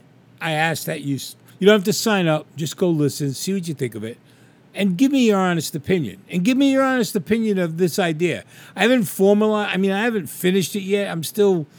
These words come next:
contemplating things and wondering and trying to make the outline and tweak it so that it makes sense,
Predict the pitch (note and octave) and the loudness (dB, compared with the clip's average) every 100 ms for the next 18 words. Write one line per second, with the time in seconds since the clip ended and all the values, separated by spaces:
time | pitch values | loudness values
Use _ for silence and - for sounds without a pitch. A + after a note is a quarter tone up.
0 | - _ _ _ _ _ - - F#3+ E3 | -20 _ _ _ _ _ -10 -2 -2 -2
1 | E3+ E3+ F#3 F3+ D#3 F3 D#3+ C#3+ C3+ E3 | -4 -2 0 0 -2 -2 -2 -2 -2 -2
2 | F3 E3+ E3 E3 D3+ C3+ A#2 - G3+ F#3 | 0 0 0 -2 -2 -6 -6 -4 -2 -2
3 | C#3 - - _ _ - F3+ F3 D#3 D#3+ | -6 -10 -20 _ _ -8 0 2 2 0
4 | D#3 E3+ E3 D3+ C#3+ D3 C#3 B2+ - G3+ | 0 -2 -2 0 0 -2 -4 -6 -2 0
5 | F3 F#3+ E3 - D3+ D3 C3 C3 D3+ - | 2 2 0 -2 -2 -2 -4 -4 -6 -6
6 | - D3+ D3+ - | -6 -4 -6 -10